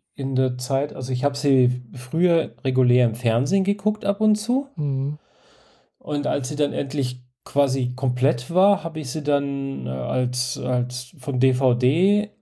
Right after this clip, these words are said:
Speaker 1: mindestens noch zweimal komplett gesehen. Weil
Speaker 2: Mhm.
Speaker 1: ich mag die Serie eigentlich ganz gern. Und entsprechend hab ich mir halt jetzt direkt, äh, diesen Fortsetzung mal angetan.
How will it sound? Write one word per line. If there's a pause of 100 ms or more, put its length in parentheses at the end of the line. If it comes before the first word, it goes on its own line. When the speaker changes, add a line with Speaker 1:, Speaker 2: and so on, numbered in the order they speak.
Speaker 1:
mindestens
noch (220)
zweimal
komplett
gesehen. (1000)
Weil (200)
Speaker 2:
Mhm.
Speaker 1:
ich
mag
die
Serie
eigentlich
ganz
gern. (520)
Und
entsprechend
hab
ich
mir
halt
jetzt
direkt,
äh,
diesen
Fortsetzung
mal
angetan.